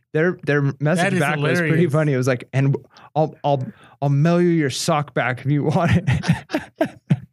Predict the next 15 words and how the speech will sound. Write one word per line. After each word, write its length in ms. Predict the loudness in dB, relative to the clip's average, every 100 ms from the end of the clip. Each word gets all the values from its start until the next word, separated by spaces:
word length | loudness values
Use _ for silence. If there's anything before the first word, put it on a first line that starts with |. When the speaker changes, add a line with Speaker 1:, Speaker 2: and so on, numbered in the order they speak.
| _ -20 -18
Speaker 1:
<laughs> 380 | -16 -14 -10 -2
Speaker 2:
That's 280 | -2 -2
too 140 | -2 0
good. 420 | 0 0 -2 -6 -6
That 200 | -2 0
is 80 | 2
Speaker 1:
Yeah. 40 |
Speaker 2:
just 220 | 0 0 -2
too 120 | -2
good. 420 | 0 0 0 -2
Speaker 1:
I'm 60 | 0
like, 160 | 0
"Keep 200 | 0 0
the 100 | 0
sock." 500 | 0 0 0 -4 -12